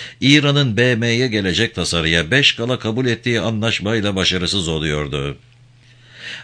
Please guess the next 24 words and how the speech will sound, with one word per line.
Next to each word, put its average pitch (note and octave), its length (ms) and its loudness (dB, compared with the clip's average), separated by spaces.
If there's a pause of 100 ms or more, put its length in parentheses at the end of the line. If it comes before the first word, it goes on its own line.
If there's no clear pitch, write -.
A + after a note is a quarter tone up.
A C#3+ 240 6
B D#3+ 160 8
D D#3+ 60 6
yapılan D3 480 4
uzlaşmaya B2+ 640 0
rağmen D#2+ 360 0
tasarıyı E2 640 0
Birleşmiş B2+ 540 0
Milletler B2 440 0
gündemine A2 580 0
getirmesine E2+ 640 0
gerekçe F2 440 0
olarak D#2+ 380 2 (280)
bin C3 160 4
iki D#3+ 220 0
yüz E3 200 2
kilogram B2+ 520 0
uranyumun F#2+ 640 0
nükleer A#2+ 380 0
yakıt A#2+ 340 -2
çubuklarıyla A2 720 -2
değişimini G#2 540 0
içeren F#2+ 400 0
önerinin D#2+ 560 0